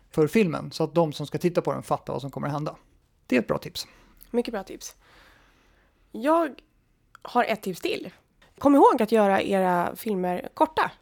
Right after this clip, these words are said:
Speaker 2: Att det blir lite långdraget och det kan bli lite platt. Satsa
Speaker 1: Ja.
Speaker 2: på kortare filmer istället för långa filmer.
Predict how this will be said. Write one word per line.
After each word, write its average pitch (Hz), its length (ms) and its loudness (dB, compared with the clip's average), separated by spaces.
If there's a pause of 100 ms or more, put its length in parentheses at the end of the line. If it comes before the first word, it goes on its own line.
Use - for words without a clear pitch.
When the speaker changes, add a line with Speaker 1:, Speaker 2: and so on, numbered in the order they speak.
(140)
Speaker 2:
Att 262 180 -2
det 277 140 0
blir 254 360 0
lite 240 640 0
långdraget 240 840 0
och 202 60 -6
det 202 60 -6
kan 202 160 -4
bli 190 100 -4
lite 190 200 -10
platt. - 300 -10
Satsa 302 240 0
Speaker 1:
Ja. 269 60 0
Speaker 2:
på 262 80 2
kortare 359 400 -2
filmer 220 220 -2
istället 185 260 -6
för 180 60 -4
långa 214 300 2
filmer. 190 340 -6